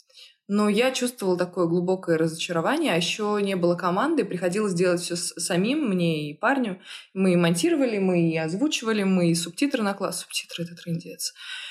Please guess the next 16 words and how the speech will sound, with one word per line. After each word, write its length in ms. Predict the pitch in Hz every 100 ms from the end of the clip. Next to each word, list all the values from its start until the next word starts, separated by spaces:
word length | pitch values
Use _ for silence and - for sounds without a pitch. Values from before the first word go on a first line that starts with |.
| - -
И 80 |
субтитры 480 | 202 180 - 330 320
накладывали, 640 | 262 254 240 214 196 180
и 260 | 165 202 196
в 80 | 185
Telegram-канале 680 | - 208 220 214 226 214 190
я 60 |
должна 260 | 180 185 185
была 140 | 175 175
каждый 280 | 180 180
день 200 | 175 175
писать 320 | 170 170 165 160
какое-то, 400 | - 170 160 165
типа: 180 | 214
«Эй, 600 | 247 - 523 605 508 415 403
проходите!» 1200 | 392 494 480 494 539 571 587 587 453 392 277